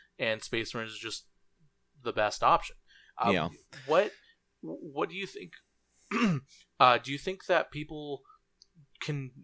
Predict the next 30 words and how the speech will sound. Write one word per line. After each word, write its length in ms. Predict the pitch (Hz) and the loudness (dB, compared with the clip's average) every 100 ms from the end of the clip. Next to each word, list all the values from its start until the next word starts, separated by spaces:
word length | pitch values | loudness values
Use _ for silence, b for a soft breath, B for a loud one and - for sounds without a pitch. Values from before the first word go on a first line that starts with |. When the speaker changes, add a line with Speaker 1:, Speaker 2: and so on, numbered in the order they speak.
| _ _ 156 120 | _ _ -20 -8
Speaker 1:
wait 320 | 120 123 139 | -2 -2 -2
to 80 | - | -2
make 160 | 147 - | -2 0
that 140 | 135 | 0
decision 420 | 131 - 123 123 | -2 -8 -8 -6
after 340 | - 123 - 160 | -4 -4 -4 -4
the 300 | 170 170 160 - | -4 -2 -4 -2
F 160 | 160 | -2
A 60 | 170 | -2
Q, 320 | - 185 190 - B B | -4 -4 -4 -10 B B
or 160 | - 139 | 2 2
do 40 | |
you 60 | 131 | 0
think 180 | 151 139 | -4 -4
they 60 | |
should 140 | 131 139 | -4 -4
just 140 | 123 | -4
make 140 | 131 - | -4 -2
that 140 | 110 | -2
decision 400 | 113 - 113 104 | -4 -4 -6 -6
now? 1300 | 113 - _ _ _ _ _ _ _ - - _ - 160 | -10 -14 _ _ _ _ _ _ _ -20 -20 _ -2 0
Speaker 2:
Um, 420 | 170 170 165 165 B B B B _ _ _ - | 2 2 0 -4 B B B B _ _ _ 0
I 60 | 160 | 4
mean, 220 | 180 165 | 6 6
you 140 | 170 | 4
certainly 420 | 175 202 160 139 131 | 4 4 4 0 0
could 180 | 127 | 2
wait. 360 | 101 80 - - | 2 0 -2 -2
There's 340 | 98 95 92 - | 0 2 0 0
a, 100 | 104 | -2